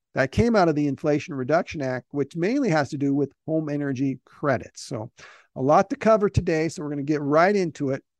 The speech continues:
So in general, who is your dependent? And many people just kind of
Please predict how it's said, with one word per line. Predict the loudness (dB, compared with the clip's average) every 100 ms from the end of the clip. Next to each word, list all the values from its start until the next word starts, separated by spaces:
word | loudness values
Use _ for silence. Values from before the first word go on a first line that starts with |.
| _ _ _ _ _ _ _
So | 2 4
in | 4
general, | 4 4 4 2 0
who | -2 2 4 2
is | 2 2 2 -2
your | 0 0 -2 -6 _ -12
dependent? | -6 -2 0 -2 -10 -14 _ _ _ _ _ _ -12
And | -6
many | 0 0 0
people | -2 0
just | 0 0
kind | -2 -2
of | -2